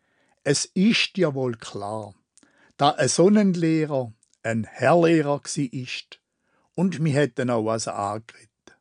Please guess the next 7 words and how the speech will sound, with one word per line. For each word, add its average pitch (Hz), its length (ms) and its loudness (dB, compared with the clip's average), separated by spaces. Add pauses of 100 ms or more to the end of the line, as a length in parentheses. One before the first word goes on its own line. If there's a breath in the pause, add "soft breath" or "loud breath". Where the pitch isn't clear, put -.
(960)
In 147 140 -4
der 123 120 -4
Schule 175 500 4 (920)
und 170 360 2
auf 156 200 -6
der 123 100 -6
Straße. - 800 -10